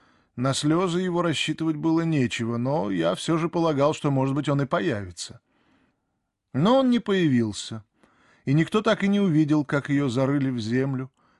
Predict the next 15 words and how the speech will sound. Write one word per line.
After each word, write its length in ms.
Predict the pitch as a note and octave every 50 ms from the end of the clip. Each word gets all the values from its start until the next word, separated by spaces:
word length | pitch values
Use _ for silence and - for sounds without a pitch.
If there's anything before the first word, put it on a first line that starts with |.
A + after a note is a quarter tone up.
| _ -
кроме 300 | - C3+ C#3 C3+ C3+ C3+
английского 540 | C3+ C#3 C3 C3+ C#3 B2 - - C3+ B2+
священника, 840 | A#2 - B2+ B2 A#2 - - D3 D#3 E3 E3+ E3 D#3 C#3+ - D3+ C#3+ - _ _ _ _ _ _ _ _ _ _ _ -
два 200 | A#2 A#2+ C#3+ C#3+
раза 240 | C#3+ C#3 C3 B2 C#3
в 120 | C3 A#2+
неделю 400 | C3+ C#3 C3 C3 C3+ C3+ B2+ B2+
убиравшей 540 | B2+ B2 C3 C3 B2+ C3 B2 - - B2+ B2
у 40 | B2
нас 180 | B2+ B2 A#2
прислуги, 800 | - - C3 C3 A#2+ - - C3+ D3 D#3 F3+ E3 E3+ E3+ D#3+ - _ _
и 140 | - C#3 D#3
меня. 440 | D#3 C#3+ B2 A#2 G#2 F#2+ F#2 G2 - _ _ _ _ _ _ _ _ _ _ _ _ _ _ _ _ _ _ _ _ _
Таким 340 | - D3+ D3 - F#3 F#3+ G3
образом, 480 | G#3 F#3+ G3 F#3+ E3+ F3 F3+ F3+ -